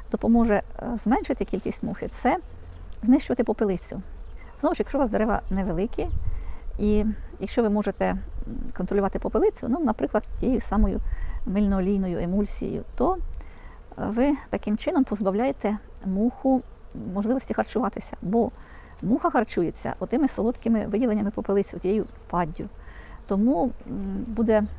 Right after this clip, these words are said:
мало попелиць, буде менше харчування мусі, значить, е, котрась із них загине, е, котрась,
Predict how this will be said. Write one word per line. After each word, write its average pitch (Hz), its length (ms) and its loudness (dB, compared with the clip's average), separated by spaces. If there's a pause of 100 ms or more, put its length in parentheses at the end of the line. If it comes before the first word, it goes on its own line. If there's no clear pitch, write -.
(100)
мало 196 220 0
попелиць, 254 540 0 (100)
буде 247 440 2 (120)
менше 185 340 -2
харчування 339 520 0
мусі, - 340 -2 (100)
значить, - 360 -2 (420)
е, 196 140 0
котрась - 360 2
із - 100 2
них 175 140 2
загине, 294 420 2 (380)
е, 202 100 -4
котрась, 285 520 0